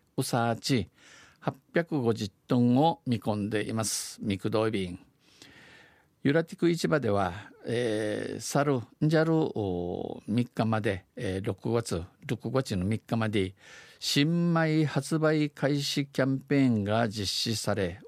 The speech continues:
お、行って、通常よりもフィジーやかん五十円から百円安い、安さる、お、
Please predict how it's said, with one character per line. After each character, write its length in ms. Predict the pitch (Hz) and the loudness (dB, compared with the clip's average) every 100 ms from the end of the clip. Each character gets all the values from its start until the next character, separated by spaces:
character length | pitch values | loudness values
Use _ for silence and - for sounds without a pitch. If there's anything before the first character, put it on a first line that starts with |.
| - | -12
お、 640 | 123 101 98 92 - - | -8 -6 -6 -6 -8 -8
行 300 | 117 117 101 | -2 0 0
っ 60 | 92 | -2
て、 360 | - - 90 - - - - - | -4 -4 -4 -6 -18 -20 -20 -6
通 280 | - 180 | 0 2
常 240 | 170 175 165 | 2 2 4
よ 140 | 127 | 2
り 100 | 101 | 2
も 300 | 98 95 90 - _ - | -2 -4 -6 -14 _ -2
フ 120 | 165 | 2
ィ 120 | 165 | 2
ジ 140 | 156 | 2
ー 80 | 156 | 2
や 100 | 135 | 2
か 160 | - 110 | 0 -2
ん 180 | 92 85 - - - - | -2 -8 -14 -20 -12 -4
五 220 | 117 135 | 2 2
十 500 | 143 156 151 151 151 | 2 2 2 4 4
円 240 | 160 185 190 | 4 2 0
か 160 | - | -2
ら 120 | 104 | -2
百 360 | 92 113 - 120 | -2 -4 -2 2
円 280 | 135 175 165 | 2 2 0
安 380 | 107 82 - 113 | 0 -2 -2 -2
い、 240 | 101 82 _ - | -2 -4 _ -18
安 380 | 165 117 95 - | -10 -6 -4 -4
さ 260 | - 113 | -2 0
る、 100 | 117 | 2
お、 200 | 117 90 | 2 0